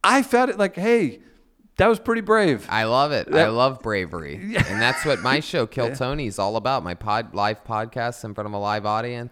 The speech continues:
Speaker 2: It's about
Speaker 1: It's
Speaker 2: bravery.
Speaker 1: wild, man.
Speaker 2: Yeah.
Speaker 1: It's a brave ass show is
Speaker 2: Yeah,
Speaker 1: what
Speaker 2: we,
Speaker 1: I've always
Speaker 2: we
Speaker 1: said.
Speaker 2: gave people a minute. Uh, we, you know, we give people a minute uninterrupted, and then we interview 'em. We ended up hanging out with one of the guys last night that, uh,
Speaker 1: J C?
Speaker 2: that got on. Uh,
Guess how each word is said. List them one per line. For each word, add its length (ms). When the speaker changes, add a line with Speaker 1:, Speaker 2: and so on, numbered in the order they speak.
Speaker 2:
It's 100
about 180
Speaker 1:
It's 140
Speaker 2:
bravery. 120
Speaker 1:
wild, 340
man. 280
Speaker 2:
Yeah. 220
Speaker 1:
It's 160
a 80
brave 400
ass 240
show 320
is 80
Speaker 2:
Yeah, 80
Speaker 1:
what 80
Speaker 2:
we, 80
Speaker 1:
I've 120
always 280
Speaker 2:
we 60
Speaker 1:
said. 80
Speaker 2:
gave 260
people 340
a 60
minute. 600
Uh, 120
we, 80
you 120
know, 80
we 120
give 180
people 320
a 60
minute 340
uninterrupted, 680
and 100
then 80
we 100
interview 400
'em. 220
We 120
ended 200
up 80
hanging 320
out 180
with 140
one 160
of 80
the 60
guys 360
last 320
night 300
that, 60
uh, 40
Speaker 1:
J 140
C? 420
Speaker 2:
that 120
got 220
on. 300
Uh, 540